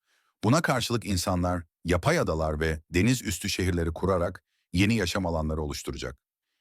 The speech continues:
Teknoloji ise hayatımızın her alanına girecek. Yapay zeka sadece iş dünyasında değil, günlük hayatımızda da bize eşlik edecek.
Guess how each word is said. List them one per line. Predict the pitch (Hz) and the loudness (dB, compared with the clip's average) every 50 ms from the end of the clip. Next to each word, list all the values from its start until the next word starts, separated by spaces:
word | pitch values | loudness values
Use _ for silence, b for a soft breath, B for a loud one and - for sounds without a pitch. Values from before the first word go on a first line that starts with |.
| _ _ _ | _ _ _
Teknoloji | - - 113 87 110 113 107 107 101 92 110 156 | 0 0 0 2 2 2 2 2 2 2 0 0
ise | 135 107 - - 98 101 | -2 -2 -2 -2 -4 -4
hayatımızın | 85 - 95 95 92 90 87 98 95 85 87 92 80 | 0 0 0 0 0 0 -2 -2 -2 -2 -2 -2 -2
her | 80 110 117 | -2 -2 -2
alanına | 107 92 90 82 80 80 78 | 0 0 0 0 0 -2 -2
girecek. | 73 67 67 65 64 64 65 - _ _ _ _ b b b b b b b _ | -4 -4 -6 -8 -8 -10 -12 -16 _ _ _ _ b b b b b b b _
Yapay | 101 104 98 139 156 185 | 0 2 4 2 2 2
zeka | 160 139 107 - - 95 87 85 | 2 0 -2 -2 -2 -2 -2 -2
sadece | - - 127 139 160 160 139 110 - 110 | -2 -2 0 0 0 0 -2 -2 -2 -2
iş | 98 110 - - - | -2 -2 -4 -4 -2
dünyasında | 104 98 90 85 82 80 - - 90 80 82 | -2 0 0 0 0 -2 -2 -2 -2 0 0
değil, | 117 127 101 78 73 78 80 - _ _ _ _ - | 0 0 0 -2 -2 -4 -8 -12 _ _ _ _ -2
günlük | 92 90 104 110 123 - - | 2 4 6 6 4 4 2
hayatımızda | 131 113 101 95 87 82 92 90 87 80 82 120 98 | 0 0 0 0 -2 -2 -2 -2 -2 0 0 0 0
da | 85 80 82 82 - _ | 0 -2 -2 -4 -6 _
bize | 90 90 85 117 101 | -2 0 0 0 0
eşlik | 85 80 - 92 87 - | 0 -2 -2 -4 -4 -4
edecek. | 76 67 62 67 67 67 - | -4 -4 -4 -6 -8 -10 -12